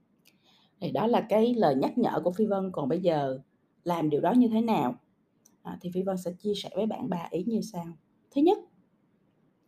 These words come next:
em hãy bình tĩnh ha, em bình tĩnh. À, cái việc mà những ngày, những cái năm tháng đầu tiên mình ở nước ngoài mà mình phải đi làm việc tay chân á, là chuyện rất là bình thường. Bởi vì chị Phi Vân trong cái năm đầu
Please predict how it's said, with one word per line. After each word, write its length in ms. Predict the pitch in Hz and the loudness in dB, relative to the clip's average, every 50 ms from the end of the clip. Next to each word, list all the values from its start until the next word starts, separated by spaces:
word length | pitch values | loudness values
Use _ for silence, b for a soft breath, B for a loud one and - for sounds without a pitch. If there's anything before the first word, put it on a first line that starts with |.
| _ b b b b b b b b b _ | _ b b b b b b b b b _
em 160 | - 220 220 220 | 2 2 2 2
hãy 120 | 208 202 | 2 2
bình 260 | 214 196 160 139 123 - | 2 2 2 2 2 0
tĩnh 280 | - - 220 247 - - - _ _ _ _ _ | 0 2 0 0 -2 -4 -10 _ _ _ _ _
ha, 340 | _ - 262 254 247 247 - - - _ b b b b b b _ | _ -4 0 0 0 0 -2 -8 -16 _ b b b b b b _
em 140 | 202 214 196 | -4 -2 -2
bình 160 | 180 - - | -4 -6 -6
tĩnh. 300 | - - - - - 247 - _ _ _ _ _ _ _ _ _ _ | -6 -6 -6 -6 -6 -8 -14 _ _ _ _ _ _ _ _ _ _
À, 160 | - 180 180 - | -8 -8 0 0
cái 120 | 294 269 | 4 6
việc 240 | 254 262 214 - - - | 8 8 6 6 4 0
mà 300 | 170 165 160 160 156 151 180 | 0 2 2 2 0 0 0
những 200 | 156 143 - 262 | 0 2 2 2
ngày, 360 | 262 220 190 170 156 147 - 226 | 2 2 2 2 0 -2 0 2
những 260 | 185 147 156 220 254 | 2 2 2 2 2
cái 120 | 294 285 | 2 2
năm 200 | 285 262 240 233 | 2 2 2 0
tháng 260 | 226 226 247 277 349 320 | 0 0 2 2 2 2
đầu 200 | 226 226 220 - | 2 0 0 2
tiên 300 | - 247 247 233 226 226 | 6 6 6 6 6 4
mình 100 | 220 220 | 2 2
ở 160 | 220 - - 220 | 0 -2 0 0
nước 160 | 254 285 277 | 2 2 2
ngoài 280 | 247 220 196 160 156 | 2 0 2 0 0
mà 100 | 143 143 | -2 -2
mình 120 | 143 139 139 - | -2 -4 -4 -4
phải 100 | 156 175 | -2 -2
đi 80 | 226 233 | 0 0
làm 200 | 220 208 165 - | 0 0 0 -2
việc 160 | - - - _ | -4 -6 -2 _
tay 140 | 220 220 220 220 | 2 2 4 4
chân 240 | 240 226 220 220 220 | 4 6 6 6 4
á, 160 | 254 294 302 | 4 2 0
là 100 | 214 - | 0 -2
chuyện 200 | - - - - | -2 -4 -8 -6
rất 120 | - 240 240 | -6 -6 -6
là 80 | - - | -4 -4
bình 220 | 143 139 123 123 | -2 -2 -2 -4
thường. 320 | - 185 156 151 143 113 - - _ _ _ _ _ _ b b b b b b b b b _ - - | 0 2 2 4 4 2 -2 -8 _ _ _ _ _ _ b b b b b b b b b _ -2 0
Bởi 120 | 147 170 | 0 2
vì 140 | 214 226 220 | 2 0 0
chị 80 | - - | -2 -6
Phi 140 | - - 226 | -2 -2 0
Vân 360 | 220 240 233 233 226 226 226 220 | 2 4 4 4 4 2 2 4
trong 320 | 233 214 220 226 226 226 | 4 4 6 6 6 6
cái 400 | 220 226 240 254 294 320 349 359 311 | 4 2 0 0 0 0 -2 -2 0
năm 320 | 254 240 233 226 226 226 | 2 4 4 4 6 6
đầu 240 | 170 156 - 214 | 6 6 6 4